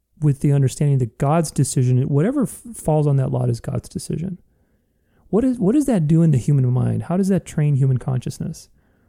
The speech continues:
That trains us to, to submit to the Lord,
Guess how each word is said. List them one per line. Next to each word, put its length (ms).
That 180
trains 360
us 180
to, 240
to 260
submit 680
to 100
the 100
Lord, 440